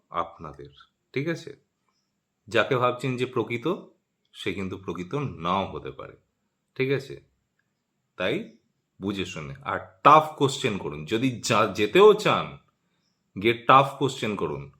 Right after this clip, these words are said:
দুর্বল মন নিয়ে যাবেন না। গেলে প্রথমেই আপনাকে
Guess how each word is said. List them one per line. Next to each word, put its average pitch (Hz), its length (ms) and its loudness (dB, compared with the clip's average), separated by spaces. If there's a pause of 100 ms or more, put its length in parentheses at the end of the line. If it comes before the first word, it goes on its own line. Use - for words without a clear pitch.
(280)
দুর্বল 123 400 4
মন 131 200 0
নিয়ে 127 200 0
যাবেন 98 300 2
না। 76 340 -8 (360)
গেলে 110 140 2
প্রথমেই 117 400 -4
আপনাকে 110 640 -2